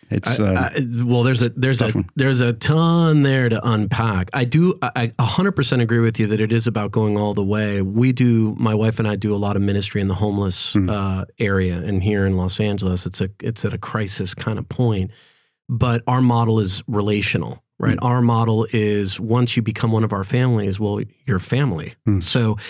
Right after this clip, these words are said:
Speaker 2: yes, there are material things and milestones along the way. If you're on the street, well, let's get you off the street. That's a motel voucher,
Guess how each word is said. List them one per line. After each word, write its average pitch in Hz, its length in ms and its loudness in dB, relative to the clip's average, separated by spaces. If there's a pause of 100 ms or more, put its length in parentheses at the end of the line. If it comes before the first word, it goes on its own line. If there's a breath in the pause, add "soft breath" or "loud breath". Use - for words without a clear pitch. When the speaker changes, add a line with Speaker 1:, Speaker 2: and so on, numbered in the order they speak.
(380 loud breath)
Speaker 2:
yes, 143 380 2
there 127 160 2
are 120 120 2
material 117 540 2
things 110 600 2
and 107 220 0
milestones 107 920 0
along 107 400 2
the 107 40 2
way. 101 380 0 (720)
If 107 140 0
you're 110 160 2
on 110 100 2
the 104 80 0
street, 110 420 -2
well, 98 120 -2
let's 95 160 -2
get 98 200 -2
you 104 60 0
off 110 200 -2
the - 100 -6
street. - 400 -10
That's 101 320 -6 (640 soft breath)
a 98 180 2
motel 101 580 0
voucher, 95 720 0